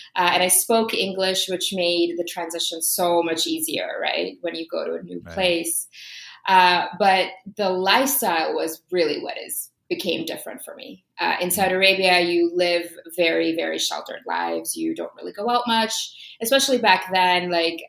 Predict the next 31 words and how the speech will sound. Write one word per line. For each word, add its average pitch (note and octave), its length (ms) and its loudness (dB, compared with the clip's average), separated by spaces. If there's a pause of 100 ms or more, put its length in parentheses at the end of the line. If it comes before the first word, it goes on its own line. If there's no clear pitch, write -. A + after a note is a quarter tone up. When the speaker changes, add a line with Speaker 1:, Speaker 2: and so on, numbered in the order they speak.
Speaker 1:
as F3+ 160 -2
a F#3+ 60 -2
young F3 200 0
child, E3 440 -2
I E3+ 120 2
was E3+ 200 0
not D#3+ 220 -6
playing E3 240 -4
out C#3+ 140 -2
in - 80 -10
the - 60 -10
streets D#3+ 480 -4
or D#3+ 60 -6
in - 80 -8
the - 60 -14
parks. - 580 -10 (320)
It F#3+ 60 -2
was F#3+ 120 0
a F3+ 140 -4
very, F#3+ 280 4
very E3+ 260 2
controlled, D#3+ 720 -6 (340)
sheltered, D#3+ 840 -2
protected. G#3 680 -8 (520)
Um, F#3 400 2
Speaker 2:
Right. F#3 340 -8 (380)
Speaker 1:
just, F#3+ 240 -2
that's G3+ 220 0
just G#3 160 -4
the F#3+ 80 -2
way D#3+ 480 0